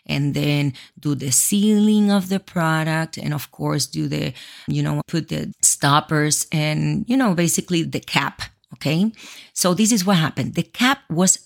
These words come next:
gray, right? The product that they were filling interacted with the illumination or lighting. And in that room in particular, the lights were yellow. Okay. So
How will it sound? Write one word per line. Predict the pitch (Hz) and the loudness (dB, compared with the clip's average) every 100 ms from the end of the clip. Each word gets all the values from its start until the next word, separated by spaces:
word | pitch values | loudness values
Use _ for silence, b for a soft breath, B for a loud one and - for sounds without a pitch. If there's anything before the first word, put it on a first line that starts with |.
| 143 | -4
gray, | 160 147 127 113 - _ _ _ _ _ _ - | 0 0 0 -4 -10 _ _ _ _ _ _ -4
right? | 156 196 - B B B | -2 -2 -4 B B B
The | 170 | -4
product | - - - 254 269 170 - - B B - | -4 -6 2 4 4 2 0 -6 B B -4
that | 160 143 | -2 0
they | 170 | 2
were | 170 165 | 2 0
filling | 151 - 240 233 175 165 170 B B B _ | -2 -2 0 2 4 2 0 B B B _
interacted | 202 190 - 180 180 226 233 240 226 | 2 2 2 0 2 2 0 -4 -4
with | 170 190 165 | -2 0 0
the | 156 190 190 180 B B 196 | 2 2 2 0 B B 2
illumination | 196 180 175 185 202 - 190 | 4 4 4 4 4 2 2
or | 170 165 | 2 0
lighting. | 165 175 185 185 185 B B B | 2 2 4 4 2 B B B
And | - 165 | 0 2
in | 160 156 | 2 2
that | 180 - 170 | 2 0 0
room | 190 | 2
in | 185 185 | 4 2
particular, | 180 170 - 240 180 170 160 | 0 0 -2 0 0 2 0
the | 156 | 0
lights | 147 151 156 151 - - | 0 0 0 0 -2 -2
were | 147 147 151 - B _ | -2 0 0 -4 B _
yellow. | 156 151 147 143 - _ _ _ 147 | 0 0 0 -4 -10 _ _ _ -10
Okay. | - 196 208 | -4 0 0
So | 196 - 135 90 | 0 0 0 -6